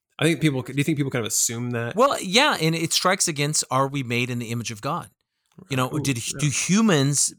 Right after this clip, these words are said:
Speaker 2: make other humans, or is God our creator and we are made in the image of God? And every person that's born is made in the image of God and worthy of respect and have value.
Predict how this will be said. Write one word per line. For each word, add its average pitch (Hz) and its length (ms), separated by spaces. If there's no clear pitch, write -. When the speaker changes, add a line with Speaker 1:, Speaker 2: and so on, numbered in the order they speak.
Speaker 2:
make 127 680
other 147 260
humans, 180 680
or 151 340
is 117 220
God 135 260
our 135 160
creator 113 720
and 107 160
we 131 140
are 123 120
made 117 400
in 110 140
the 110 180
image 123 240
of 104 100
God? 110 260
And 104 140
every 151 400
person 139 440
that's 113 180
born 110 520
is 110 200
made 120 360
in 110 200
the 110 180
image 107 220
of 104 160
God 123 320
and 104 160
worthy 147 300
of 127 100
respect - 460
and 104 140
have 104 160
value. 101 400